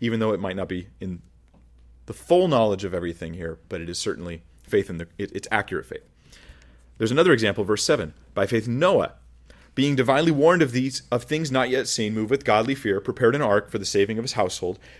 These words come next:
by which he condemned the world and became heir of the righteousness which is according to faith." Noah was saved by faith, but this faith isn't specifically a message of Jesus, is it? It's a message about the ark. It's a message of God's judgment.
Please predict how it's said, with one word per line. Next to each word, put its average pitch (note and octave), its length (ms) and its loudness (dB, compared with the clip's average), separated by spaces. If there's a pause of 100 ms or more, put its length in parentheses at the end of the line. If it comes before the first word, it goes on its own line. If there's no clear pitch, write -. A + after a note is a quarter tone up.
by A2+ 100 4
which B2 180 4
he B2+ 60 -6
condemned A#2+ 380 -2
the C#3 60 2
world G#2+ 260 2
and G2 80 -6
became G2 300 -6
heir A2+ 180 4
of A2+ 100 2
the G2 100 -2
righteousness C3+ 600 -2
which G#2+ 220 -4
is F#2 120 -2
according F#2+ 420 -4
to E2 200 -8
faith." D2+ 460 -12 (720)
Noah A2+ 240 2
was D3+ 160 2
saved A2+ 240 2
by G2 200 -2
faith, G#2 420 0
but A#2+ 120 -6
this B2+ 140 -4
faith E3 360 0
isn't D3+ 240 -4
specifically B2 640 -4
a A#2+ 60 0
message G2 320 -8
of G#2 80 -14
Jesus, B2+ 420 -6
is E3+ 180 -2
it? F2+ 120 -2
It's E2+ 100 -8
a G2+ 60 -6
message F#2+ 320 -8
about D#2 180 -10
the - 100 -10
ark. D#3 380 4 (300)
It's - 100 -12
a G#2+ 60 -6
message G2 260 -6
of E2+ 80 -12
God's D2 240 -8
judgment. C3 420 0